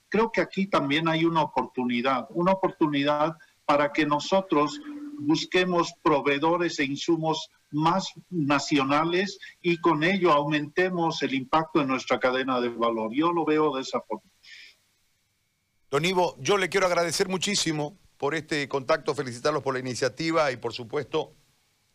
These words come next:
Speaker 2: creemos de que, eh, este tipo de, de acciones van a marcar, primero, la protección a ustedes como nacionales y como generadores de fuentes laborales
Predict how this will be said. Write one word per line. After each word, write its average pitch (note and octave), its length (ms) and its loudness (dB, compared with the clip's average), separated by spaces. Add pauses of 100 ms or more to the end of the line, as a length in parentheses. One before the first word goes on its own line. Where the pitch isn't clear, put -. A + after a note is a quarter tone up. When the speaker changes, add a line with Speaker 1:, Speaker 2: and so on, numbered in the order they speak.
Speaker 2:
creemos C#3+ 580 -2 (500)
de A#2+ 200 -4
que, B2 400 -2
eh, G#2+ 640 -8
este D3+ 320 -2
tipo C#3+ 440 -2
de, G#2+ 380 -6 (460)
de C3+ 120 0
acciones D#3+ 640 0
van C#3+ 200 0
a C#3 60 0
marcar, C#3 600 0 (420)
primero, E3 560 -2 (460)
la B2 180 0
protección C#3 880 -2 (220)
a C3 80 0
ustedes D3+ 320 0
como B2+ 220 -2
nacionales C3+ 680 0
y A#2+ 40 -6
como A#2 440 -4 (140)
generadores B2+ 640 0
de A#2+ 100 -4
fuentes C3+ 320 -2
laborales C3 760 -2